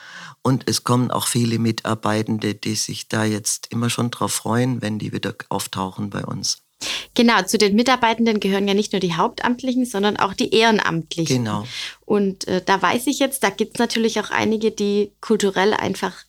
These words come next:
Speaker 2: sehr interessiert sind, schon privat, also unabhängig jetzt von ihrem Ehrenamt im Hospiz.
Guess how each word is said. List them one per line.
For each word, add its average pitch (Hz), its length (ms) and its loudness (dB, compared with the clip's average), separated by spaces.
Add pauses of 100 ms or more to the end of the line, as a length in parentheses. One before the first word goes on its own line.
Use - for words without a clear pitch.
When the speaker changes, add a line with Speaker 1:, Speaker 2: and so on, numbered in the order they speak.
(140)
Speaker 2:
sehr 190 460 2
interessiert 214 680 -2
sind, 311 500 -2
schon 196 440 -2
privat, 196 520 2 (640)
also - 240 -2
unabhängig 240 640 2
jetzt 208 200 -4
von 202 140 -4
ihrem 190 300 0
Ehrenamt 185 480 -2
im 185 160 0
Hospiz. 269 580 -2